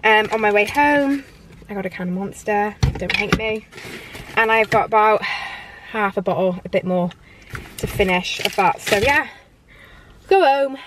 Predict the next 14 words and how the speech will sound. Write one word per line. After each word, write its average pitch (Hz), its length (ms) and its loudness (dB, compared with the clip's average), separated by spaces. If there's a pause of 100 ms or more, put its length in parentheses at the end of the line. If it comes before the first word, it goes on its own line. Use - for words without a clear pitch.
(120)
get 277 160 0
a 285 60 -4
shower, 202 600 2 (1000)
get 208 140 -8
ready 185 160 -8
for 196 120 -12
my 185 80 -8
calls. 143 440 -8 (2500)
So 190 420 -2
I 208 80 -4
am 208 320 -2
just - 880 -6 (540)
putting 233 280 0
on 190 540 2